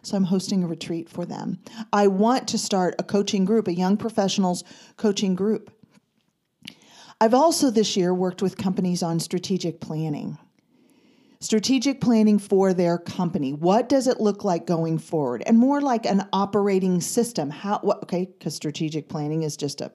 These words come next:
plan that sits in a drawer. Not in this instance, no. So I've worked with companies in strategic planning. I have been the, uh, facilitator for several workshops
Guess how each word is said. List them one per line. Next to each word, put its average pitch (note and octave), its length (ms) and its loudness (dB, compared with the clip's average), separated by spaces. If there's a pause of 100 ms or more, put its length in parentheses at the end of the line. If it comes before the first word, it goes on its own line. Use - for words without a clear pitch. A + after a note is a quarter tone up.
(100)
plan D#3+ 280 -4
that - 120 -6
sits E3 240 -6
in E3 80 0
a D#3 60 -2
drawer. D#3+ 360 0
Not D#3+ 380 -4
in D3 160 -2
this C#3 220 -6
instance, - 640 -12
no. - 340 -12 (960)
So - 140 2
I've A#3 160 4
worked C#4+ 260 4
with B3+ 140 2
companies G#3 480 2
in F3+ 100 2
strategic F3 640 -4
planning. E3 480 -6 (1040)
I G#3 180 2
have A3 480 2 (320)
been A3 480 4
the, F#3 640 0 (100)
uh, D#3+ 240 -2
facilitator A3 800 2
for G3+ 240 0
several G#3+ 1040 0
workshops F3 840 -4